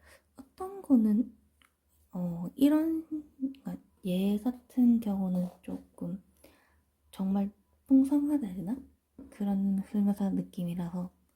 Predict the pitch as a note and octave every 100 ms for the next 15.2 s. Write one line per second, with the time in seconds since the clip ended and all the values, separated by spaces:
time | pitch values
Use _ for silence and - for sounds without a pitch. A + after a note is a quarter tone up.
0 | _ _ _ _ _ _ _ _ - F#3+
1 | F3+ F3+ F#3 G3 G3 F#3 F3+ F3 F#3+ F#3
2 | - _ _ _ _ - _ _ _ _
3 | _ - G3+ G#3 - - - E4+ C#4+ F#3
4 | F3+ F#3 C#4+ E4 F#4 - F4+ F#4 F#4 -
5 | C4+ C4 C4+ C4 B3+ B3+ C#4+ C#4+ C#4+ C#4+
6 | - _ _ _ _ _ _ _ _ _
7 | - _ B3+ G#3+ - _ _ _ - G#3+
8 | G3+ F3+ F3 F3+ F#3 G3 - A#3+ B3 A#3+
9 | - _ - A#3 A3 F3 - - - -
10 | _ _ _ _ _ _ _ _ _ _
11 | _ G3+ - G3 - G#3 G#3+ G3+ F3 F3
12 | - G#3+ A3+ A#3+ A#3+ A#3 G3+ F3+ F3+ A3
13 | G3+ F3+ _ _ _ _ _ _ _ _
14 | _ _ _ F#3+ F#3 - G3+ G3+ F#3+ F#3
15 | -